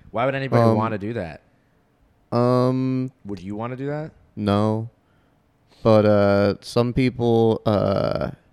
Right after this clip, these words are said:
Speaker 2: aren't fans of reality.
Speaker 1: They should kill themselves.
Speaker 2: Um, or learn to love reality.
Speaker 1: <laughs> Or that, I guess.
Speaker 2: Um, yeah.
Speaker 1: What are you, Jesus?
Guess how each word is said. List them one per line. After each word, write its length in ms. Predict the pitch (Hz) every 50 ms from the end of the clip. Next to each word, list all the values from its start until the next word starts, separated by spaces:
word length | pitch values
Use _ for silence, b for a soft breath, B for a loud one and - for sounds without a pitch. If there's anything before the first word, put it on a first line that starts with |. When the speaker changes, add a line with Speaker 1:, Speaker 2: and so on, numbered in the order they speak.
| _ _ _ _ _ _ _ _ _ _ _ _ _ _ -
Speaker 2:
aren't 320 | 104 107 107 110 - -
fans 380 | - - 113 107 104 104 104 98
of 80 | 101 98
reality. 840 | 101 95 92 98 95 98 98 101 107 110 113 117 120 120 120 117 113 _ _ _ _ _ _ _ _ _ _ _ _ _ _ _ -
Speaker 1:
They 80 | 107
should 160 | 98 107 101
kill 120 | - 135 135
themselves. 520 | 120 104 92 - 87 82 78 76 _ _ _ _ _ _ _ _ _ _ _ _ _ _ _ _ _ _ _ _ _ _ _ _ _ _ _ _ _ _ _ _ _ _ _ _ _ _ _ _ _ _ _ _ _ _ _ _ _ _ _ _
Speaker 2:
Um, 560 | - 113 113 107 101 101 104 101 104 101 90 - _ -
or 480 | 113 117 120 120 117 113 113 110 101 - - - - _ _ - _ _ _ _ _ _ _ _ _ _ -
learn 280 | 110 110 107 110 110 104
to 80 | 113
love 480 | 101 107 104 104 107 104 98 98 - - _ -
reality. 840 | - 113 107 98 98 98 95 95 98 101 101 104 104 101 101 104 101 -
Speaker 1:
<laughs> 40 | - - - - - - - - - - - - - - 415 381 - - - _ _ _ _ _ B B B B B
Or 160 | 139 143 143
that, 260 | 127 120 113 113 113
I 60 | 113
guess. 260 | 107 110 117 107 104
Speaker 2:
Um, 320 | 107 107 107 104 107 107 98
yeah. 440 | 107 107 101 98 98 95 92 95 101 - _ _ _ -
Speaker 1:
What 100 | - 120
are 40 | 107
you, 100 | 104 98
Jesus? 500 | 101 113 120 113 120 127 123 - -